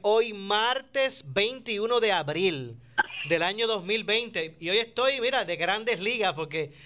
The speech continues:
tengo refuerzos aquí en el control. Saludo a Héctor Colón, que es nuestro control hoy aquí en, en Noti uno. Y está, mira, con la asistencia de nuestra compañera Julia Flores. <laughs> Así que hoy, hoy tengo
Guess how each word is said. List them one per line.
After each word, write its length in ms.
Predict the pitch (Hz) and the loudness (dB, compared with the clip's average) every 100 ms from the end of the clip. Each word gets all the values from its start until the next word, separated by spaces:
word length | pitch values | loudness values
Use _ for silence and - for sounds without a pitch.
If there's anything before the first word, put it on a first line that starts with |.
| - | -8
tengo 520 | 180 208 233 247 247 - | -2 0 2 0 -2 -8
refuerzos 680 | 151 175 143 208 233 240 185 | -2 -2 0 0 0 0 -2
aquí 240 | 185 190 | -2 -6
en 60 | 208 | -8
el 120 | 202 | -6
control. 440 | 196 156 180 180 | -8 -6 -2 -2
Saludo 320 | 175 156 170 196 | -2 -4 0 0
a 80 | |
Héctor 300 | 196 - 196 | 0 -2 -6
Colón, 440 | 190 180 220 320 302 | 0 2 2 0 -10
que 180 | 160 151 | -8 -6
es 40 | |
nuestro 400 | 147 156 170 156 - - | -6 -6 -4 -6 -8 -16
control 400 | - 151 143 160 | -8 -6 -2 0
hoy 140 | 170 160 | 2 0
aquí 300 | 143 160 170 | -2 -2 -2
en, 340 | 165 151 139 139 - - | -2 -4 -8 -4 0 2
en 60 | |
Noti 240 | 170 - 196 | 0 -4 -4
uno. 180 | 247 208 | -2 0
Y 60 | |
está, 240 | 180 220 220 | 0 0 2
mira, 360 | 262 247 139 - - - - | 2 2 0 -10 -20 -18 -6
con 180 | 180 | 0
la 80 | 185 | 0
asistencia 800 | 180 190 - - 233 247 262 247 | 0 -4 -6 -2 -2 -2 0 0
de 240 | 226 196 - - | 0 -4 -8 -12
nuestra 200 | 170 180 | -6 -2
compañera 360 | 180 175 180 214 | 0 2 2 2
Julia 320 | - 233 233 | 0 0 0
Flores. 720 | - 190 208 214 151 139 - - | -2 -2 0 0 -2 -8 -12 -10
<laughs> 40 | |
Así 280 | - - 226 | -12 -12 -14
que 280 | - 226 - - - | -6 -6 -6 -12 -6
hoy, 320 | 190 208 - - - | -4 -4 -6 -14 -8
hoy 160 | 190 190 | -6 -2
tengo 380 | 226 247 254 | 0 0 2